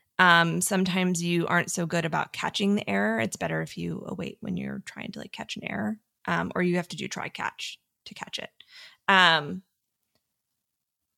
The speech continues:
the other thing that really has tripped me up about async, um, await and promises is that I <laughs> actually sometimes get confused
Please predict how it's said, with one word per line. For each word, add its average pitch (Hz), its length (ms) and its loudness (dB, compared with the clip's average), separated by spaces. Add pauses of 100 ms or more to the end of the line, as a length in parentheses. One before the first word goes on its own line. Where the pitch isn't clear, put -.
(100)
the 185 200 4
other 233 260 8
thing 196 500 4
that 190 220 0
really 180 540 2
has 180 240 -2
tripped - 280 -4
me 175 240 -2
up 160 260 -4 (100)
about 170 320 -2
async, 165 500 -2 (400)
um, - 520 -4
await 170 360 -4
and 170 120 -4
promises 175 920 -4
is 170 300 -4
that 170 640 -4 (640)
I 220 340 4
<laughs> - 60 -12
actually 202 640 -4
sometimes 202 500 -4
get - 220 -14
confused 202 640 -8